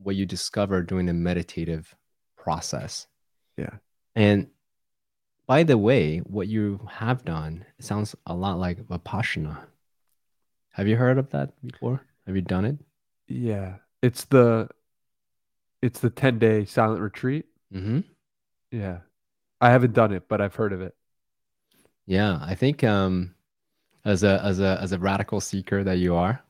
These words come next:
Speaker 1: I think you really enjoy that. And <clears throat> I'll, I'll describe briefly for those that don't know what Vipassana is.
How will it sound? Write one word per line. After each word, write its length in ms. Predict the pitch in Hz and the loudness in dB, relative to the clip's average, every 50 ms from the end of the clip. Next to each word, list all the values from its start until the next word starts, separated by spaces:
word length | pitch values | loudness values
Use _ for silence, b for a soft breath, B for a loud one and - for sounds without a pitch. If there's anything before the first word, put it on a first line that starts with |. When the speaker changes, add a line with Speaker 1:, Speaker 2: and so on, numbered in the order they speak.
| _ _ _ _ | _ _ _ _
Speaker 1:
I 100 | 87 90 | -12 -12
think 220 | 87 - 104 95 | -8 -6 -6 -4
you 140 | 90 92 90 | -2 -2 -4
really 380 | 85 85 87 87 90 92 90 87 | -4 -4 -4 -4 -2 -2 -2 -2
enjoy 400 | 85 80 80 - 85 85 87 85 | -4 -4 -6 -6 -6 -6 -6 -6
that. 240 | 82 78 - - - _ _ _ _ _ _ _ _ | -6 -8 -10 -12 -14 _ _ _ _ _ _ _ _
And 400 | - 90 90 87 87 87 90 85 - _ _ | -6 -4 -4 -2 -2 -2 -4 -6 -8 _ _
<clears throat> 140 | _ _ - | _ _ 2
I'll, 220 | 135 127 95 90 - _ _ _ _ _ _ _ _ _ _ _ _ _ _ _ _ B B B B B B B B B | 2 2 2 0 -10 _ _ _ _ _ _ _ _ _ _ _ _ _ _ _ _ B B B B B B B B B
I'll 300 | - 107 101 98 104 101 | 2 4 4 6 4 4
describe 560 | 95 92 - 104 92 - - - 113 104 98 85 | 4 0 -2 -4 -4 -4 0 2 2 2 2 2
briefly 320 | 101 98 92 - 98 92 | -2 -2 -2 0 -2 -4
for 140 | - - 87 | -2 -2 -2
those 220 | 82 92 90 87 - | -2 -2 -4 -2 -2
that 240 | - 85 80 78 _ _ _ _ _ - | -4 -4 -4 -6 _ _ _ _ _ -6
don't 200 | 87 90 95 95 | -6 -4 -2 -2
know 140 | 87 82 | -2 -2
what 220 | 80 80 85 76 - _ - - - _ _ | -4 -4 -6 -8 -10 _ -20 -20 -20 _ _
Vipassana 640 | 90 87 - - 82 85 - - 85 82 82 80 82 | -12 -12 -8 -10 -8 -8 -8 -8 -6 -6 -6 -6 -4
is. 300 | 82 82 78 80 - | -4 -4 -4 -6 -8